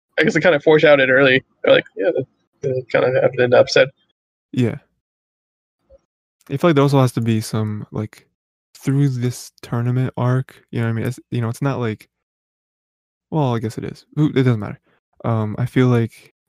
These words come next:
Speaker 2: there's probably gonna be some more backstory with some of these characters. Like, we're gonna learn about his, some of his opponents, I feel like, and hopefully at least one of 'em has some sort of, like, bomb-, bombshell of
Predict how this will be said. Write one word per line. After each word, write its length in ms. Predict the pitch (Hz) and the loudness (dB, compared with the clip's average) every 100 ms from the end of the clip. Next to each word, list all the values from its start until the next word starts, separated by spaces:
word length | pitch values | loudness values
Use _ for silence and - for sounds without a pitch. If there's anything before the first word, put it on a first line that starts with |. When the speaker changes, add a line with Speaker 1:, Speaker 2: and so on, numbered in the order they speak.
| - | -6
Speaker 2:
there's 140 | 113 | -4
probably 200 | 117 113 | 0 0
gonna 80 | 113 | 0
be 80 | 107 | -4
some 160 | 110 107 | -6 -6
more 120 | 107 | -6
backstory 540 | - 107 - - 107 | -6 -10 -12 -8 -6
with 120 | 107 | -6
some 120 | - 110 | -6 -4
of 60 | |
these 120 | 107 | -4
characters. 600 | - 110 107 110 110 110 107 | -4 -4 -2 -2 -4 -4 -4
Like, 220 | - 151 | -6 -6
we're 100 | - | -6
gonna 160 | 107 107 | -4 -2
learn 200 | 117 127 | 0 0
about 300 | 117 110 107 _ _ _ _ - | 0 0 -2 _ _ _ _ -6
his, 160 | 117 | -6
some 320 | - - - 143 | -6 -10 4 6
of 120 | 127 | 6
his 100 | 110 | 4
opponents, 580 | 107 110 - - - - | -4 -8 -10 -12 -14 -10
I 80 | 117 | -8
feel 180 | - 107 | -6 -6
like, 240 | 110 107 | -6 -8
and 240 | 110 107 - _ _ _ | -10 -10 -14 _ _ _
hopefully 240 | - 135 139 | -4 0 2
at 60 | 123 | 0
least 140 | 123 | -2
one 180 | 107 120 | -4 -4
of 100 | 120 | -2
'em 300 | 127 127 135 _ _ _ _ _ - | -2 -2 -6 _ _ _ _ _ -6
has 300 | 131 120 120 | 0 0 0
some 200 | 127 117 | -4 -8
sort 200 | - 117 | -4 -4
of, 80 | 113 | -4
like, 180 | 110 107 | -6 -6
bomb-, 560 | 107 107 110 110 117 _ _ _ - | -6 -6 -8 -8 -12 _ _ _ -10
bombshell 600 | 107 110 113 110 113 110 | -6 -6 -4 -4 -2 -4
of 340 | 110 107 - | -6 -10 -16